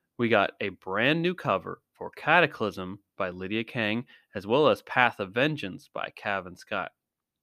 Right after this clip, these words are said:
Also, if you're a fan of the Edge of Balance manga series, which I am,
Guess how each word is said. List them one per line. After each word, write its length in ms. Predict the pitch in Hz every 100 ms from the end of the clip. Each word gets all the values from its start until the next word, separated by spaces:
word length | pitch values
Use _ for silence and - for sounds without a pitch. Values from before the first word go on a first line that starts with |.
| _ _ _ -
Also, 400 | 214 240 135 117
if 120 | 113
you're 120 | 120
a 40 | 107
fan 400 | - 147 180 214
of 120 | 143
the 180 | 110 -
Edge 340 | - 131 156 -
of 260 | 151 127 -
Balance 540 | 101 120 107 95 - -
manga 360 | 98 135 131
series, 560 | - 92 87 90 139 -
which 260 | 90 85 -
I 180 | 107 151
am, 240 | 90 92